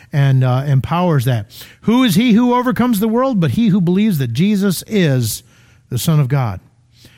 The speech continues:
Uh, f-, several years ago, a book came out called The Gospel Primer. Uh, they were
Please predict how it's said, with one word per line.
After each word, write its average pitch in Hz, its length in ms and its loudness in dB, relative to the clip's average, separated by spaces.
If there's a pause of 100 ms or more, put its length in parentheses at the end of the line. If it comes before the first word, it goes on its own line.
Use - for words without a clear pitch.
(200)
Uh, 123 360 0
f-, - 240 -14
several 151 340 -2
years 147 260 0
ago, 151 400 0
a 127 140 -2
book 131 240 -4
came 151 260 2
out 147 220 -2
called 143 340 -2
The 123 300 -2 (480)
Gospel 165 480 -2
Primer. 170 440 0 (1300)
Uh, 120 240 -2
they 131 140 0
were 131 260 0